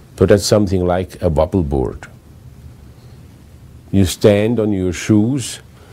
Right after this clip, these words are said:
and it's unstable. And because it's unstable, you have to adjust your muscle activity to stabilize yourself. And because you do that, you do more work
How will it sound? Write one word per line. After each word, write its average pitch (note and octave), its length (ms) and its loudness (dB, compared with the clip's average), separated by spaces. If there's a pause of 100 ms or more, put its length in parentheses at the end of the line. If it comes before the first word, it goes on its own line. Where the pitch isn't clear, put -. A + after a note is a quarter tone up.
(300)
and F2+ 320 0
it's F2+ 220 -2
unstable. D#2 680 -2
And D#2+ 100 -4
because A2+ 380 4
it's G2 140 -2
unstable, A2 800 2 (400)
you G#2 220 2
have F#2+ 460 -4
to F2 160 4
adjust F#2+ 840 -2
your E2+ 240 0
muscle E2+ 420 -2
activity G#2 760 -2 (320)
to - 80 -12
stabilize F#2 720 0
yourself. - 640 -6 (1500)
And F2+ 260 0
because G2+ 460 2
you G2 100 2
do C#3+ 360 2
that, C#2+ 420 -4 (680)
you G#2 200 4
do G2 180 2
more F#2+ 520 -2
work G#2 600 -4